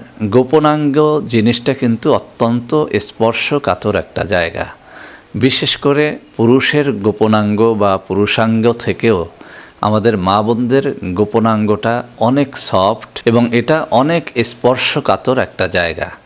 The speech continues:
এজন্যে পুরুষদের গোপনাঙ্গেও যে সাবান, যে লোশন ব্যবহার করা যায়, আমাদের মা বোনদের গোপনাঙ্গে সেই সাবান, সেই লোশন কিন্তু ব্যবহার করা যায় না। তো বন্ধুরা আমার, এটা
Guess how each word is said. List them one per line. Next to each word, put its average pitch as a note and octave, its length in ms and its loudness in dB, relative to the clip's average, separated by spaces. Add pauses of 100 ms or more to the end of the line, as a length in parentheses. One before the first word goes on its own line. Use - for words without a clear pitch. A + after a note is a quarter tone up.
(500)
এজন্যে D3 440 4 (260)
পুরুষদের C#3 680 4
গোপনাঙ্গেও A2 800 2 (360)
যে A#2+ 200 2 (260)
সাবান, A2 460 0 (220)
যে G#2+ 180 2
লোশন G2+ 440 -2
ব্যবহার F#2 380 0
করা F2 280 -2
যায়, F#2 260 -2 (560)
আমাদের G#2+ 400 2
মা G2 260 0
বোনদের A2 460 0
গোপনাঙ্গে F#2 680 -2 (140)
সেই A2+ 220 0
সাবান, G2 420 -2 (440)
সেই - 280 0
লোশন G2 380 -2
কিন্তু F#2+ 320 -6
ব্যবহার F2+ 420 -2
করা G2 280 0 (500)
যায় F#2+ 260 -2
না। D#2 120 -14 (560)
তো - 100 0
বন্ধুরা D3+ 320 2
আমার, B2 180 0
এটা C#3 260 0